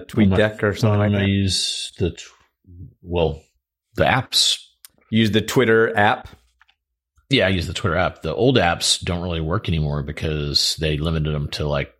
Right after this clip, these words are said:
Speaker 2: some, they're all hobbled at this point.
Speaker 1: So, except for TweetDeck, which is owned by Twitter. It's, like, an alternative
Speaker 2: Hmm.
Speaker 1: app owned by Twitter that I still use.
Speaker 2: Okay.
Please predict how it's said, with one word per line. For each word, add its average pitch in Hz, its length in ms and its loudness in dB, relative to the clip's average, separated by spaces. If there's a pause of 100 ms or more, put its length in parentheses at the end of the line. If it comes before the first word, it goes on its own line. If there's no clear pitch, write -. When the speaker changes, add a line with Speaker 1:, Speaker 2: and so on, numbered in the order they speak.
(320)
Speaker 2:
some, 76 380 2
they're 87 160 4
all 78 100 4
hobbled 73 460 0
at - 80 -8
this 76 100 -6
point. - 240 -12 (460)
Speaker 1:
So, - 420 2 (140)
except 185 640 2
for 127 160 4
TweetDeck, 123 540 0
which 117 180 2
is 104 300 2 (120)
owned 127 380 4
by 113 160 4
Twitter. 107 380 -2 (300)
It's, 98 180 -4
like, 98 200 2
an 101 100 2
alternative 104 500 4
Speaker 2:
Hmm. 104 40 6
Speaker 1:
app 104 280 0
owned 101 200 2
by 90 120 2
Twitter 87 340 -2
that 85 120 -4
I 82 80 -2
still 90 220 -6
use. 87 100 -4
Speaker 2:
Okay. 120 200 4